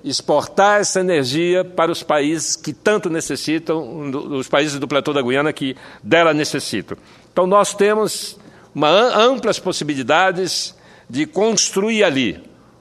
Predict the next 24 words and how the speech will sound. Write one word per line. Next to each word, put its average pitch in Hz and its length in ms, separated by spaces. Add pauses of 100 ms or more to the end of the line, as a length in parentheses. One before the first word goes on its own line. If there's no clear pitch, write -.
(140)
um 151 120
modelo 185 500
de 180 140
integração 170 760
e 190 40
de 143 100
cooperação 170 760
econômica, 151 580
social, 165 500
cultural 165 960 (420)
naquela 170 580
nossa 160 320
região 160 500 (160)
e 160 100
juntos 147 720 (340)
sairmos 147 600
do 139 80
isolamento. 131 640 (380)
Portanto, 190 380
eu 180 60
queria 185 500 (1000)
aqui 185 640 (1400)
dizer-lhes 190 680
que, 190 440